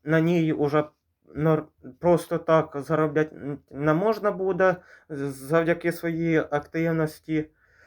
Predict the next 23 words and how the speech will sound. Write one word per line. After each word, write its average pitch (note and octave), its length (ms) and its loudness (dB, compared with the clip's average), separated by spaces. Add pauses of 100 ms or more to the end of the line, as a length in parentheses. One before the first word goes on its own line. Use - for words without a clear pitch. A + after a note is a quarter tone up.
(480)
Е, C3 260 -2
і D#3 120 4
за E3 160 4
то, E3+ 500 2
і E3 160 0
за D#3 640 0 (640)
зміни E3+ 540 2
системи E3+ 560 -2
наград. D#3+ 580 0 (840)
Е, C3+ 260 -4 (140)
і D#3 120 4
як E3 200 2
ви E3 180 0
бачите, E3 380 0
в - 20 -2
мене D#3+ 400 2
активність E3 580 -2
якраз D#3 300 -4
впала D#3 420 2
із-за D3 280 -2
того, D3 260 2
що D#3 140 -6
я C#3+ 360 2